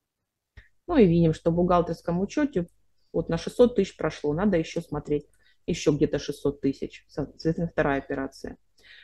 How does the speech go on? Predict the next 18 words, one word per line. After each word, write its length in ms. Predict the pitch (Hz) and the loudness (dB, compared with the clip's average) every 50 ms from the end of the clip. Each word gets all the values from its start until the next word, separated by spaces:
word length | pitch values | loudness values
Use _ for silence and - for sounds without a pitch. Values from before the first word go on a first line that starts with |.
| - - _ | -20 -6 _
Вот 160 | - 320 - | 0 4 8
таким 320 | - 240 - - 226 220 240 | 8 8 10 10 10 10 10
образом, 380 | 262 240 226 208 196 196 190 | 8 8 6 6 4 4 2
с 40 | - - | 0 4
помощью 420 | 214 214 202 190 180 - - - | 4 6 6 6 2 0 0 0
этого 320 | - 180 - 180 175 180 | 0 2 0 0 0 0
отчета 380 | 180 185 - - 311 285 - 196 | 0 0 0 0 0 2 4 4
можно 360 | 190 190 208 208 196 185 175 | 4 4 4 4 4 2 0
по 240 | - - 196 196 180 | 0 2 2 4 4
оперативным 640 | 170 - 175 170 170 170 _ - 170 170 170 170 170 | 4 2 0 -2 -2 -2 _ 0 2 2 4 2 2
документам, 720 | 180 175 - 220 226 254 294 302 277 - 165 156 156 - _ _ - - - - - _ | 0 0 4 6 6 8 8 6 4 4 2 2 0 -2 _ _ -20 -20 -20 -20 -20 _
соответственно, 800 | - - 180 175 - 220 233 226 - - 190 180 160 147 147 - - | 0 2 2 6 8 8 8 8 6 0 0 2 2 2 0 0 0
проверить 420 | 180 185 175 180 170 151 147 - | 0 2 2 4 2 2 0 0
расхождение 520 | 156 - - 170 170 160 175 175 165 156 | -6 -6 -2 -2 -2 -2 0 0 0 0
бухгалтерского 760 | 147 156 170 175 226 277 294 294 233 208 - - - 160 156 | 0 0 2 4 4 4 4 2 0 -4 -6 -4 -4 -2 0
и 80 | 185 202 | 2 2
налогового 800 | 185 165 156 151 156 160 151 151 151 151 147 147 143 147 147 _ _ _ _ _ _ _ _ _ _ _ _ _ _ _ _ _ _ _ _ _ _ _ _ _ _ _ - | 2 2 2 0 0 -2 -2 -2 -2 -4 -4 -4 -6 -8 -8 _ _ _ _ _ _ _ _ _ _ _ _ _ _ _ _ _ _ _ _ _ _ _ _ _ _ _ -4
учета. 540 | 165 - - - 151 139 - - - - | -4 -2 0 0 0 0 0 -2 -8 -10